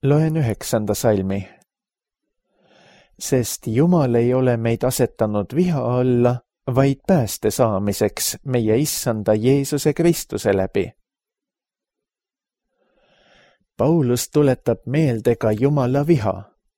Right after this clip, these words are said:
See on asi, millest kaasajal peaaegu üldse ei räägita.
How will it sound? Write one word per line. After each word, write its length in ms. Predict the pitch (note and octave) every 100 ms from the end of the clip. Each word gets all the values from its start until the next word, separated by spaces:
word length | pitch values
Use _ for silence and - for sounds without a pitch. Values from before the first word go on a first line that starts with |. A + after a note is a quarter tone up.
| _ _ _ _ - - _
See 320 | - - F3 D3
on 220 | A#2 A2+
asi, 380 | C3 - D3 C3
millest 460 | C3+ B2 A2 - -
kaasajal 580 | D3+ C#3+ - B2 A2+ A#2
peaaegu 520 | D3 C#3+ C3+ C3+ D3 D#3
üldse 460 | D#3 - - G#2 F#2
ei 140 | G#2
räägita. 640 | G2+ G2+ - G#2 - G2